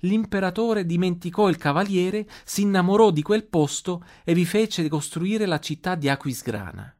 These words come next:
Dotò la città di una splendida cattedrale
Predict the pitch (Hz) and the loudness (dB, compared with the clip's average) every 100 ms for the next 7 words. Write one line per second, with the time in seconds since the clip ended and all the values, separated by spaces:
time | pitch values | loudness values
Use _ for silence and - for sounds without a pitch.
0 | _ _ _ _ _ - _ - 131 175 | _ _ _ _ _ -20 _ -4 -2 2
1 | 185 165 - 147 - 170 160 135 135 127 | 4 4 0 -4 -2 0 2 0 -2 -2
2 | - - 170 156 131 123 - 120 - 214 | -4 0 2 2 0 -2 -4 -6 -4 -2
3 | 156 113 123 165 | 0 0 0 -4